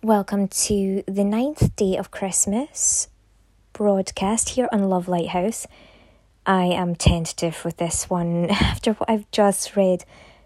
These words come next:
These are pearls, and I have been casting them out there. They are so precious. And so today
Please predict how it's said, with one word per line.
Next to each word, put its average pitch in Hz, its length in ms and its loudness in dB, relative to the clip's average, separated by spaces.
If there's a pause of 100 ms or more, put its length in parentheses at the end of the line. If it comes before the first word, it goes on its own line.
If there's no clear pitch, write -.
(320)
These 269 340 2
are 233 160 -6
pearls, 202 640 0 (1000)
and 196 160 2
I 196 140 2
have 196 280 0
been 180 500 -4 (380)
casting 190 520 0
them 180 160 0
out 185 240 -2
there. 185 200 2
They 190 180 0
are 180 200 -4
so - 460 2
precious. 196 840 0 (640)
And 208 240 0
so 196 520 2 (580)
today 262 560 2